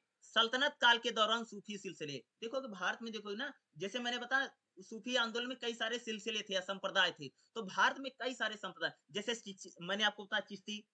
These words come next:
भैया आ-, आप अजमेर जाओगे तो वहां पर, अ, ख्वाजा, अ, मोइनुद्दीन चिश्ती की दरगाह है, ठीक है, तो उस दरगाह पर बहुत सारे लोग चादर चढ़ाने आते हैं, तुम सबने सुना भी होगा, कई बार पाकिस्तान के प्रधानमंत्री भी इस type के लोग आते हैं। तो जो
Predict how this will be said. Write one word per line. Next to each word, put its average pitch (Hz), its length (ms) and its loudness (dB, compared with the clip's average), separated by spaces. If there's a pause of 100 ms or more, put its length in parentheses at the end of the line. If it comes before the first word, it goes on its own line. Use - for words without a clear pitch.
(320)
भैया 160 180 0
आ-, 190 260 4
आप 202 120 0
अजमेर 190 440 0
जाओगे 190 300 4
तो 240 280 -6
वहां 175 200 -8
पर, 208 100 2
अ, 170 520 -6
ख्वाजा, 190 380 4
अ, 185 260 4
मोइनुद्दीन 196 380 -4
चिश्ती 202 300 -6
की 196 80 -6
दरगाह 190 340 4
है, 220 160 -2 (440)
ठीक 247 120 0
है, 190 100 4
तो - 320 -10
उस 202 80 -2
दरगाह 196 280 4
पर 208 160 -4
बहुत 196 240 -2
सारे 202 140 2
लोग 196 200 -2
चादर 190 240 2
चढ़ाने 190 340 0
आते 190 140 -2
हैं, 190 100 -2
तुम 185 120 -10
सबने 180 260 -10
सुना 175 260 -16
भी 180 100 -8
होगा, 175 220 -8
कई 175 120 -6
बार 170 140 -2
पाकिस्तान 170 460 -6
के 170 100 -14
प्रधानमंत्री 160 640 -12
भी 170 160 -8
इस 175 120 -14
type 156 220 -2
के 170 60 -10
लोग 170 180 -2
आते 143 200 -2
हैं। 135 100 -8 (260)
तो 277 120 2
जो 262 400 4